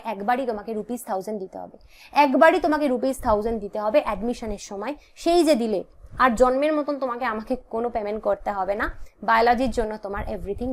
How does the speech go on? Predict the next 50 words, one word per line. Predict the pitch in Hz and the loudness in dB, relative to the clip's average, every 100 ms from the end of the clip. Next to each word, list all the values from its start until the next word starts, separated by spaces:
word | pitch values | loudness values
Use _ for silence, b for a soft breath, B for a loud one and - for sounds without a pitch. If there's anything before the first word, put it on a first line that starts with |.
| 190 | -4
ডান। | 160 175 - - _ - - B B B - | -8 -12 -20 -20 _ -20 -20 B B B 0
তুমি | 277 294 | 4 6
যদি | 311 311 | 6 4
মনে | 262 254 262 | 2 2 4
করো | 262 302 | 4 4
যে | 294 233 | 2 2
এই | 247 | 4
ব্যাচে | 226 208 285 | 2 2 -2
তুমি | 277 254 233 | -2 -2 -2
এনরোল | 208 226 226 | -2 -2 -4
করতে | 220 240 233 | -2 -2 0
চাও | 214 240 | 0 2
বা | 277 233 | 2 0
ডেমো | 202 196 196 | -2 -4 -6
পেতে | 185 190 | -8 -10
চাও, | 202 220 294 | -4 -2 -2
তাহলে | 202 202 214 | -2 -4 -4
তুমি | 214 202 | -4 -6
আমাকে | 214 262 311 269 | -8 -6 -4 -2
এই | 285 | -2
যে | 254 202 | -2 -2
নাইন | 190 190 | -4 -2
জিরো | 208 202 | 0 0
ওয়ান | 190 196 | -2 -4
নাইন | 208 | -4
সেভেন | 214 208 220 | -4 -4 -6
সিক্স | 220 226 | -6 -4
ফাইভ | 214 | -4
ওয়ান | 220 226 | -4 -4
ফোর | 226 226 | -6 -2
ফাইভ | 240 254 | -2 -2
নাম্বারটা | 254 262 269 285 | -2 -2 0 -2
দেখছো, | - 403 392 B - | 0 -2 -4 B -6
এটাতে | 240 240 226 | -2 0 2
WhatsApp | 208 196 - 262 - | 0 0 -2 -2 0
করো, | 285 339 | 0 2
ফোন | 262 233 226 | 0 0 0
করো | 220 247 | 0 0
না। | 349 | 0
ফোন | 254 214 208 | 0 0 0
করলে | 202 202 196 | 0 0 -2
আমার | 190 196 - | -6 -6 -6
ফোন | 220 220 226 | -4 -4 -6
ওঠানো | 214 233 226 208 | -8 -6 -4 -2
পসিবল | 208 277 359 339 | 0 2 2 0
হয় | 311 | -2
না, | 320 302 | -2 -2
সারাদিন | 262 262 269 | -2 0 -2
এত | 269 302 | -2 -2
ফোন | 311 | -2